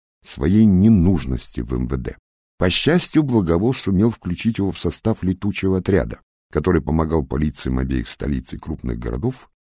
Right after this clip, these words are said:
в розыске и поимке наиболее опасных преступников.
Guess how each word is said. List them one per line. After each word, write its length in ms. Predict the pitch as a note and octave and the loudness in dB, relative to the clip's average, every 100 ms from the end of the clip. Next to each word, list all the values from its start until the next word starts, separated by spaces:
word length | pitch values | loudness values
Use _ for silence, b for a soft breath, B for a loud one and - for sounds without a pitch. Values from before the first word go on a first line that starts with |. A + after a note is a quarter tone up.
| _ _ | _ _
в 100 | - | -2
розыске 480 | D2 A#2 G#2 - F#2+ | 2 2 0 -6 -6
и 40 | F2+ | -4
поимке 460 | B1+ D2+ F#2+ G2+ | -2 -2 -2 0
наиболее 600 | F2 D2 F2+ C#2+ G2+ F2+ | 2 4 2 4 2 2
опасных 420 | C#2 C#2+ - C#2+ | 0 -4 -4 -8
преступников. 760 | - D2 - - - - G1+ | -8 -12 -14 -16 -14 -16 -18